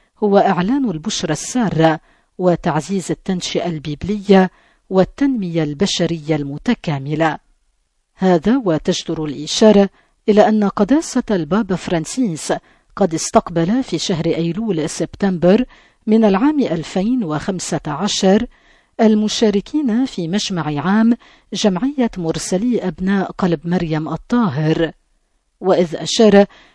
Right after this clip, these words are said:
إلى الاحتفال بسنة الحياة المكرسة، ذكر الأب الأقدس بالرسالة التي وجهها إلى جميع المكرسين، ودعاهم فيها إلى النظر إلى الماضي بامتنان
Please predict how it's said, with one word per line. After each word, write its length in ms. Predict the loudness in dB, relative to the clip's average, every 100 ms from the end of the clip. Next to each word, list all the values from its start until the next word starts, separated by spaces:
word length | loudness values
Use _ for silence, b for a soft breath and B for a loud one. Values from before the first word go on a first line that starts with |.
| b
إلى 180 | 4 6
الاحتفال 840 | 4 -2 -4 -6 -2 -2 0 -2
بسنة 540 | -4 -4 -4 -2 -2 0 -4
الحياة 420 | -4 -4 -4 -2 -2
المكرسة، 920 | -4 -6 -2 -2 -2 -4 0 0 -2 _ _ _ _ -8
ذكر 440 | -2 -2 -2 -4 -2
الأب 300 | -2 -4 -6
الأقدس 640 | -6 -4 0 0 2 2 2 b b b 4
بالرسالة 680 | 4 4 -2 0 0 0 -2
التي 380 | -2 -4 -4 -4
وجهها 720 | -4 -6 -2 0 2 2 2 b b b 4
إلى 220 | 6 4
جميع 420 | 2 0 0 0
المكرسين، 1080 | -2 -4 -4 -2 -2 -2 -2 -2 -2 -4 -4 _ _ _ 0
ودعاهم 720 | 2 2 2 0 0 -4 -10
فيها 460 | -4 2 4 2 b b b b
إلى 160 | 4 4
النظر 400 | 2 0 0 0
إلى 380 | 0 0 0 -2
الماضي 480 | -2 -2 -2 -2
بامتنان 880 | -2 -2 -4 -4 0 0 0 -2 -4